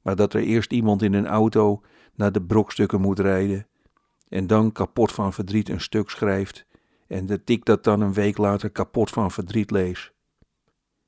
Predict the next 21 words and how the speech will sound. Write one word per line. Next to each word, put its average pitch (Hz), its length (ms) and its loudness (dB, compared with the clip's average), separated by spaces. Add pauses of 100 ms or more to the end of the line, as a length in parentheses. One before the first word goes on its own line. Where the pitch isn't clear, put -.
(140)
Ik 92 160 -4
wil 113 200 4
weer 110 160 4
eens 101 120 0
een 104 140 0
keer 104 320 0 (100)
fotorolletjes 98 920 0
wegbrengen. 87 600 -6 (760)
En 90 140 -4
daarna 104 300 4
wil 110 140 4
ik 90 140 0
wachten 107 500 0 (600)
tot - 180 -2
ik 101 120 -2
kan 98 220 0
zien 104 340 0
waar 104 160 0
ik 95 140 -4
ooit 101 200 2
was. 87 320 -2